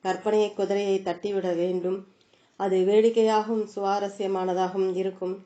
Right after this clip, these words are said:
விளையாட்டுகள் மூலமாகவும் போலி நடிப்பு மூலமாகவும் அதிக பணம் இருப்பது போன்று உணரும்போது பணம் குறித்த உங்கள் மனநிலை மேம்பாடு அடைகிறது. அது அதிக பணம் உங்கள் வாழ்வில் புரள வழிவகுக்கிறது.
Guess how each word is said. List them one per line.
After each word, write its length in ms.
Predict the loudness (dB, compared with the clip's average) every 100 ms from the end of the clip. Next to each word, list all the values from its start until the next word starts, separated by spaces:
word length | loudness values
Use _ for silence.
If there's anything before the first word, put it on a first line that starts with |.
| _ _ _
விளையாட்டுகள் 640 | -2 2 4 4 0 -2 0
மூலமாகவும் 600 | 0 0 0 0 0 0
போலி 300 | 0 2 2
நடிப்பு 360 | 2 0 -2 -2
மூலமாகவும் 680 | -2 -2 -2 -2 -2 -2 -2 -2
அதிக 260 | -2 -2 -2
பணம் 320 | -2 -2 0
இருப்பது 360 | -2 -2 -4 -2
போன்று 360 | -2 -4 -4
உணரும்போது 680 | -2 -2 -2 -2 -2 -2 -2 -4 -12 _ _ -4
பணம் 260 | 2 4 4
குறித்த 340 | 0 -4 -4 -6
உங்கள் 300 | -4 -2 -2
மனநிலை 480 | -2 -2 -2 0 0
மேம்பாடு 460 | 2 0 0 -2 -2
அடைகிறது. 520 | -2 -4 -4 -4 -4 -8 -16 -20 _ -6
அது 160 | -2 2
அதிக 280 | 4 6 4
பணம் 340 | 4 2 2 0
உங்கள் 260 | 0 -2
வாழ்வில் 480 | 0 0 0 -2 -2
புரள 260 | -2 -2 0 -2 -2
வழிவகுக்கிறது. 840 | -2 0 -2 -4 -4 -2 0 0